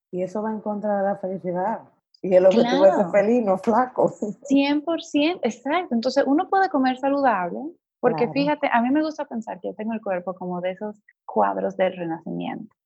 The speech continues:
Speaker 2: que son así como que con sus masitas ahí
Speaker 1: Ay,
Speaker 2: todavía,
Speaker 1: bellísimo.
Speaker 2: con sus cositas. Yo, a mí me gusta pensar que yo,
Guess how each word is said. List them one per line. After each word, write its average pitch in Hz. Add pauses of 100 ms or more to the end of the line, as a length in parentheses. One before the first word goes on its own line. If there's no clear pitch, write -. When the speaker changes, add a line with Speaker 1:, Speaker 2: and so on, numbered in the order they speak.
(100)
Speaker 2:
que 185
son 196
así 220
como 190
que 190
con 185
sus 180
masitas 240
ahí 196
Speaker 1:
Ay, 214
Speaker 2:
todavía, 233
Speaker 1:
bellísimo. 220
Speaker 2:
con -
sus 202
cositas. 247 (180)
Yo, 208
a 214
mí 220
me 247
gusta 254
pensar 208
que 202
yo, 180